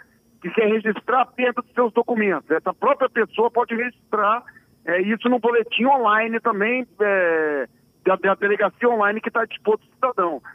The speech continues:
Mas o termo circunstanciado, o policial militar, ele flagrou uma situação de crime que é punível até dois anos. Então, o exemplo mais comum nosso é esse do usuário de entorpecente.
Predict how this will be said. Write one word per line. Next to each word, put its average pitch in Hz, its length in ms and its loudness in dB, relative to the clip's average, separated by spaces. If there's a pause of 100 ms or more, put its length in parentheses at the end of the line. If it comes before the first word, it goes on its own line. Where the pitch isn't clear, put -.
(180)
Mas 185 180 -2
o 214 80 -4
termo 262 380 -2
circunstanciado, 220 800 -2
o - 20 -14
policial 226 440 -2
militar, 220 400 -2
ele 269 160 -6 (120)
flagrou 277 720 0 (380)
uma 214 240 2 (140)
situação 262 920 0 (380)
de 277 100 -2
crime 285 540 0
que 294 100 -2
é 285 60 0
punível 269 640 0
até 294 520 2 (200)
dois 320 280 0
anos. 202 320 -2 (420)
Então, 269 140 -2
o 285 60 2
exemplo 247 280 0
mais 247 260 2
comum 233 380 2
nosso 247 340 0
é 285 160 2
esse 254 160 -4
do 247 120 -2
usuário 220 440 2
de - 120 -20
entorpecente. 214 720 -2